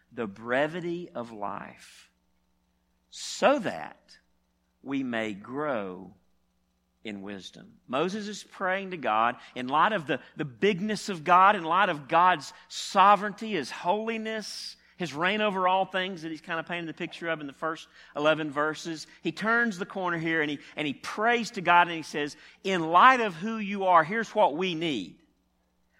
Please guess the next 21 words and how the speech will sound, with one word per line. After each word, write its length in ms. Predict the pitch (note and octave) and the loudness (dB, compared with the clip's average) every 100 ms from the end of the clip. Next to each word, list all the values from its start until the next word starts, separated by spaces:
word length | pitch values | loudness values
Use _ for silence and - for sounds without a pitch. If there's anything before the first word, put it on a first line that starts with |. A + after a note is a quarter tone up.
| _ | _
We 120 | C#3 | -6
need 180 | D#3+ D3 | -4 -4
you 60 | A#2+ | -8
to 80 | |
teach 440 | A#2 - F#3 D#3+ - | -10 -8 -10 -8 -8
us 480 | G2+ F#2+ - - - _ _ | -8 -8 -10 -14 -14 _ _
to 120 | - | -10
number 760 | B2+ B2+ C#3+ D#3+ D#3+ D#3 D#3 D#3+ _ _ _ - | -6 -4 -2 -2 -4 -8 -8 -10 _ _ _ -2
our 180 | C3+ A2+ | 0 0
days, 540 | A#2 A2 G2+ G2+ - | -2 -2 -4 -8 -12
to 160 | - D3+ | -10 -8
realize 800 | B2+ D#3 F#3 F3+ F3 E3+ E3+ C#3 | -6 0 0 2 2 2 0 -4
the 120 | C#3+ | -10
brevity 600 | B2 B2+ D3 E3 D#3+ D#3+ | -10 -2 2 2 0 -6
of 100 | C#3 | -6
life, 380 | D3 C#3+ C3+ B2 | 0 2 2 -2
the 80 | A#2+ | -12
New 180 | A#2+ A#2+ | -12 -10
Living 260 | A#2+ A2+ A2+ | -10 -10 -12
Translation 640 | A#2+ G#2+ A#2 A2+ - A#2 | -12 -10 -8 -8 -10 -18
says, 320 | - A2+ G#2+ | -12 -12 -12